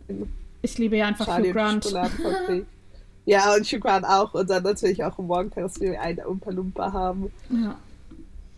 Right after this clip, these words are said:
Speaker 1: Leider nur einen. Aber es, es, ich weiß nicht, da könnte man auch, es ist auch wieder so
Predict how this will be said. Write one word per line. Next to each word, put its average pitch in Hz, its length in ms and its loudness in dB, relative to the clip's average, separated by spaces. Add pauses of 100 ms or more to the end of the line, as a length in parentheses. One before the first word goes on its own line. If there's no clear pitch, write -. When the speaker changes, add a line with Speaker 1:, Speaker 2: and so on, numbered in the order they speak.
(100)
Speaker 1:
Leider 208 220 6
nur 175 180 2
einen. 180 300 0 (640)
Aber 233 200 4
es, - 240 2 (140)
es, - 260 -6 (800)
ich - 160 -4
weiß 254 220 0
nicht, - 20 -2
da 226 80 0 (160)
könnte 277 180 -2
man 262 120 2
auch, 240 240 2 (460)
es 214 180 0
ist 294 160 4
auch 269 140 6
wieder 277 200 8
so 254 220 2